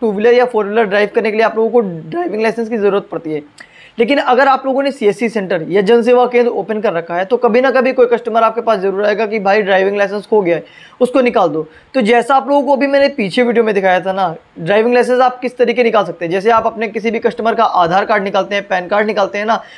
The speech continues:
उसी तरीके आप ड्राइविंग लाइसेंस भी निकाल सकते हैं। ये देखिए, ये मेरा ड्राइविंग लाइसेंस है, सेम to सेम आधार कार्ड के तरीके मैंने इसका पीडीएफ़ निकाला हुआ है। ये सब लोग नहीं निकाल पाते हैं। और इस वीडियो को आप लोग स्टार्टिंग से लेके लास्ट तक देखते रहिएगा।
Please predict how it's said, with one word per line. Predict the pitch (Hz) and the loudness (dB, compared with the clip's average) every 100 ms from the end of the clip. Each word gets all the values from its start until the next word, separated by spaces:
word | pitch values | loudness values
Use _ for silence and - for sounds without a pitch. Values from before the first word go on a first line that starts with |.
| - | -4
उसी | 240 240 | -2 0
तरीके | 247 254 262 | 0 0 2
आप | 220 | 2
ड्राइविंग | 220 208 214 | 2 2 2
लाइसेंस | 202 196 | 0 0
भी | 180 | -4
निकाल | 165 156 | -4 -8
सकते | 156 - | -10 -14
हैं। | 160 | -10
ये | 185 240 | 0 0
देखिए, | 254 262 | 2 2
ये | 254 | 2
मेरा | 240 | 2
ड्राइविंग | 226 220 214 220 | 2 2 0 -2
लाइसेंस | 196 208 233 | -4 -2 -2
है, | 254 - _ _ | -2 -6 _ _
सेम | - 269 | -2 0
to | 262 269 | 2 2
सेम | 285 | 2
आधार | - 226 233 | 2 2 2
कार्ड | 240 240 | 2 0
के | 240 | -2
तरीके | 226 208 226 | -4 -2 0
मैंने | 214 214 | 0 -2
इसका | 220 233 | -2 -2
पीडीएफ़ | 220 190 196 | -2 -2 -2
निकाला | 185 151 147 | -2 -4 -2
हुआ | 143 139 | -4 -6
है। | 147 _ _ - | -10 _ _ -6
ये | 208 285 | 0 0
सब | 294 285 247 | 2 0 2
लोग | 269 240 | 0 2
नहीं | 226 | 0
निकाल | 175 156 - | -2 -6 -6
पाते | 139 147 | -12 -14
हैं। | - _ - | -16 _ -2
और | 226 254 - | 0 0 0
इस | 269 | -2
वीडियो | 285 254 294 | 2 2 2
को | 247 175 | 2 0
आप | - 202 269 | 0 -2 0
लोग | 269 | 0
स्टार्टिंग | 262 240 233 247 | 2 2 0 0
से | 262 | 0
लेके | 262 240 | 0 2
लास्ट | 240 226 226 | 2 2 0
तक | |
देखते | 196 208 - | 0 0 0
रहिएगा। | 190 160 147 | 0 0 -2